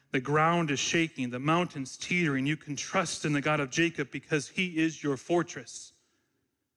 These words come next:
He is your mighty tower. He is your refuge and strength. It is in those very trials that we initially hate and loathe. Those are the times that God uses those situations to draw us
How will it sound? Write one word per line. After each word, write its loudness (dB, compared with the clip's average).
He 6
is 4
your 4
mighty 4
tower. 2
He 4
is 2
your 4
refuge 2
and -2
strength. 0
It 4
is 0
in 4
those 2
very 4
trials 4
that 0
we 4
initially 2
hate 2
and -2
loathe. 4
Those 4
are -2
the 4
times 2
that -2
God 2
uses 4
those 2
situations 2
to 0
draw 4
us 0